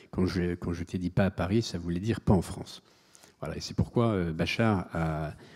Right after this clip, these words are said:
en fait, fait ses études de, de médecine, euh, en Angleterre.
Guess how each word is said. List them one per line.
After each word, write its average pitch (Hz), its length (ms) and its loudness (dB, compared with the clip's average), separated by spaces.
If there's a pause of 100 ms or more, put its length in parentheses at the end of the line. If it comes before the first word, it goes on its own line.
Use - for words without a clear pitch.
(140)
en 87 80 -2
fait, - 300 0
fait - 240 2
ses 90 280 0
études 104 360 0
de, 78 400 0 (320)
de 87 80 6
médecine, 113 560 6
euh, 80 380 4 (420)
en 98 140 10
Angleterre. 87 640 8